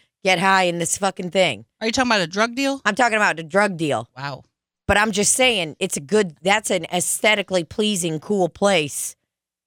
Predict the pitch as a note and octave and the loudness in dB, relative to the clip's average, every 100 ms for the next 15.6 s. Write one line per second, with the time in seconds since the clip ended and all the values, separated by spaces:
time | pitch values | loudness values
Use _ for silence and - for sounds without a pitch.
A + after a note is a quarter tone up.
0 | _ - C#4 E4+ D4+ C4 A#3 C#4 C4 B3+ | _ -2 2 4 4 4 2 2 0 0
1 | B3 A3+ G3+ G#3 G#3 F#3 C3+ _ - G3 | -2 0 0 0 0 -2 -4 _ -2 0
2 | G#3 C#4+ C4 A3+ A#3 A#3+ G#3 A#3 G#3+ F#3+ | 2 4 4 4 2 0 -2 -2 0 0
3 | - F#3 G3 G3+ G#3 A#3 G#3+ A3 G3 F3 | 2 2 0 0 -2 -2 -6 -2 2 2
4 | E3+ G3 G3 F3 F#3+ G#3 - - - G#3 | 2 2 2 2 2 2 -2 -8 0 0
5 | F3 G3 D#3+ D3 F#3 G3 G3 F#3+ F#3 F3 | 0 0 -2 2 2 4 4 2 0 -6
6 | E3+ F3+ D3+ - _ - - G3+ G3+ - | -4 -4 -4 -10 _ -4 0 2 0 -2
7 | A#3+ A#3 G#3+ F#3+ F3 E3 F3 F3 - F#3+ | 0 0 0 -2 -2 0 -2 -2 0 2
8 | E3 A#3 G3+ - C#4+ - E3+ - - F3+ | 2 2 0 0 0 -2 -4 -4 -8 -4
9 | G3+ F3 E3 E3 D#3 F3+ D#3 B2+ B2 - | -2 0 -2 -6 -10 -6 -6 -8 -12 0
10 | D#3+ D#3+ E3+ D#3+ - F#3+ D#3 D3 F3+ D#3 | 0 2 0 0 2 2 0 -2 -4 0
11 | F#3 F3 E3 E3+ D#3+ E3+ D3+ - F3+ D3+ | 2 4 2 -2 -4 -4 -2 -4 -4 -4
12 | - F3 E3 D3+ - F3+ F3 E3 C#3 - | -4 -2 -2 -2 0 -2 0 -4 -4 -2
13 | F#3+ F#3 D#3 D3+ D3 D3 D3 C#3 - D3+ | 0 0 0 0 0 -2 -2 -4 -2 -4
14 | D3+ C#3+ D3 D#3 C#3 B2+ C3+ - F3 F#3+ | -2 -4 -2 -2 -2 -4 -4 -6 -2 -2
15 | F3+ F3 F3+ F#3+ F3+ | 0 0 2 2 0